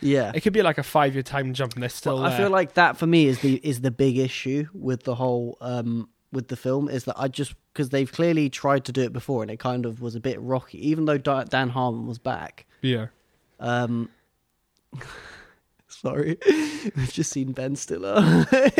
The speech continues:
Speaker 2: It's fucking amazing. The maracas, man.
Speaker 1: <laughs> He's
Speaker 2: Yeah,
Speaker 1: incredible.
Speaker 2: there's Luke Wilson.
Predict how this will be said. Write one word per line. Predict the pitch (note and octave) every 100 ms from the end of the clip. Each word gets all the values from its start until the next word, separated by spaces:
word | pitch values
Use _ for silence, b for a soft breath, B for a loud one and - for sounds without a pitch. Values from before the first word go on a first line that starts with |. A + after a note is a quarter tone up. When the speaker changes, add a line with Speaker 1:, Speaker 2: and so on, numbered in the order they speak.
| F#4+ D4 A4+ F4 C#5 - B B B B B B B B B -
Speaker 2:
It's | -
fucking | - C#3+ C#3
amazing. | C3+ C3 A#2+ A#2+ A#2
The | E3+ E3
maracas, | C#3+ C3+ B2+ - C3 A#2
man. | A2 A2+
Speaker 1:
<laughs> | A3 D3 - G4 - B4 C5+ - B4+ - _ _ _ - - - _ _ - - - - - - - - -
He's | D#3 C#3+
Speaker 2:
Yeah, | -
Speaker 1:
incredible. | - D#3+ D#3
Speaker 2:
there's | E3+ E3+
Luke | C3+ B2
Wilson. | A#2+ A#2+ A#2 A2+